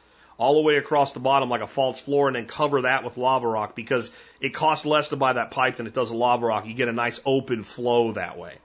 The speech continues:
So then water's coming in, it's filling up to the stack, it's overflowing, going back to the system. In the winter, we shut that delivery off 'cause that's just gonna freeze up on us. And we drain the wicking bed. And now the wicking bed, even if we're gardening through the winter,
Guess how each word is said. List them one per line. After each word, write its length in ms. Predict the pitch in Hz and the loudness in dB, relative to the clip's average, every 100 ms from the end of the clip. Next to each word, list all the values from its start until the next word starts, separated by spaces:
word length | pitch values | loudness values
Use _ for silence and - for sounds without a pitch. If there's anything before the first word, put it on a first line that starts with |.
| _ _ - - - | _ _ -20 -20 -20
So 140 | - 127 | -6 -4
then 120 | 120 | 0
water's 340 | 127 160 160 156 | 2 4 2 2
coming 320 | 170 156 156 | 2 2 2
in, 260 | 170 180 135 | 2 2 -2
it's 100 | - | -2
filling 320 | 156 147 143 | 0 2 2
up 140 | 139 | 0
to 80 | 147 | -2
the 80 | 135 | -6
stack, 340 | - 143 139 | 0 0 0
it's 140 | 123 135 | 0 0
overflowing, 640 | 131 127 - 135 131 120 | 2 0 0 2 2 0
going 200 | 120 113 | -2 0
back 220 | 113 110 | -2 -2
to 80 | 117 | -6
the 80 | 110 | -6
system. 440 | 165 139 - 80 _ - _ _ - | -2 -2 -4 -16 _ -20 _ _ -6
In 200 | 127 123 | -2 -2
the 60 | |
winter, 500 | 123 147 185 202 190 _ | 2 4 4 2 -2 _
we 100 | 113 | -12
shut 380 | 107 - 170 156 | -6 -2 0 0
that 160 | 156 143 | 0 0
delivery 460 | 143 147 143 143 | 0 0 0 2
off 240 | 139 156 170 | 4 4 0
'cause 80 | 113 | -2
that's 180 | 127 | -4
just 140 | 127 - | -4 -6
gonna 120 | 104 | -6
freeze 280 | - 104 104 | -4 -4 0
up 160 | 98 | -2
on 180 | 98 90 | -2 -2
us. 240 | 120 - - _ _ - - - _ 123 | -4 -6 -12 _ _ -20 -20 -20 _ 0
And 480 | 123 123 123 127 | 2 4 2 0
we 160 | 135 131 | -2 -4
drain 800 | 117 110 110 127 156 160 160 156 | -6 -10 -4 -2 0 0 -2 -2
the 100 | 147 | 0
wicking 340 | 147 147 127 117 | 0 -2 -6 -4
bed. 280 | 101 87 90 | -4 -6 -8
And 140 | 120 | -2
now 200 | 143 247 | 0 2
the 80 | 277 | 0
wicking 320 | 226 226 214 | 0 -2 0
bed, 260 | 147 170 190 | 2 2 0
even 180 | 190 | -2
if 80 | 202 | 0
we're 80 | 180 | 0
gardening 480 | 147 151 180 180 170 | 2 2 2 0 -2
through 220 | 180 185 | 0 0
the 80 | 156 | 2
winter, 460 | 190 208 160 170 | 2 2 2 0